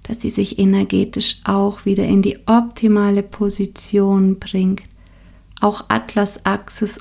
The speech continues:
oben, die k-, obersten Halswirbel, wenn du magst, ein innerliches Ja,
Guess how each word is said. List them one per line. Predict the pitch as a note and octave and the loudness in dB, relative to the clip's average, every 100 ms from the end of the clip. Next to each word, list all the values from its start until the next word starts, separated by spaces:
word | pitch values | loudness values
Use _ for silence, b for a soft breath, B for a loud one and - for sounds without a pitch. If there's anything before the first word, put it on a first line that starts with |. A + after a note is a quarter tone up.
| - | -4
oben, | F#3+ G3 G3 G3 G3 b b b b - | -2 2 2 2 -2 b b b b -10
die | G3 | -8
k-, | - A3 G3+ - | -6 -8 -8 -2
obersten | G3+ G3+ G3+ - G#3 G3 | 0 2 0 0 0 2
Halswirbel, | G3 F#3+ F#3+ - - F#3 F#3 F#3+ | 2 0 0 -4 -2 -2 0 0
wenn | F#3+ F#3+ | 2 2
du | F#3+ | 4
magst, | F#3+ F#3+ F3+ - | 2 2 -2 -4
ein | G3 - | -4 -2
innerliches | - A3+ G#3+ G3 G3 G3 F#3+ - | 6 6 6 2 -2 -4 -6 -4
Ja, | G3 F#3 F3+ F#3+ | -2 0 0 -4